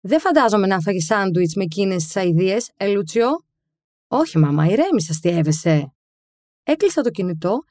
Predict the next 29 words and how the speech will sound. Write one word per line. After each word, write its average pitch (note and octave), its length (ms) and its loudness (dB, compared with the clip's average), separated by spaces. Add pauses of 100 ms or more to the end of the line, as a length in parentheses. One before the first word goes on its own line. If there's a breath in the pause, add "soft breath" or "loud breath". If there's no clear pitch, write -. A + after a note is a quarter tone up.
(260)
και - 140 -4
όρμησα C4 420 2
στο A3 120 -12
σαντουιτσάκι G#3 640 -4
μου F#3 80 -2
και G#3+ 100 0
ακριβώς F#3 420 -2
εκείνη C#4+ 240 0
τη C4 60 -2
στιγμή F#3+ 520 -4 (380)
ένα D#4+ 200 -2
από D#4 120 -2
τα C4 100 -6
συμπαθητικά G#3+ 580 -6
πουλάκια A#3+ 680 -4 (220)
που G#3 120 -8
τιτίβιζαν A3+ 580 0
ανάμεσα A#3+ 440 -2
στις - 200 -16
φιλοσιές G3+ 460 -6
του F#3 120 -10
δέντρου D#3+ 460 2 (300)
άφησε C#4+ 440 -2
μία C#4 180 4
κουτσουλιά G3 680 -2 (340)
που A3 120 -4
μετά A3 220 0
την D#4+ 160 0
πρόσκρουση C4+ 840 -2